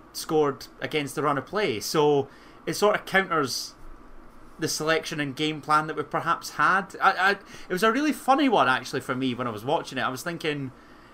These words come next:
this mob are they really that good? Are we making them look good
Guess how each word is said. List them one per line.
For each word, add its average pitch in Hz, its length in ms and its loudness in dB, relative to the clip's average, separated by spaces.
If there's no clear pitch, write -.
this 233 260 -2
mob 214 340 0
are 160 80 -6
they 196 120 0
really 220 340 -6
that 220 280 -4
good? 214 320 -2
Are 147 80 0
we 180 140 -4
making 202 440 -2
them 196 160 -4
look 190 200 -6
good 202 260 -2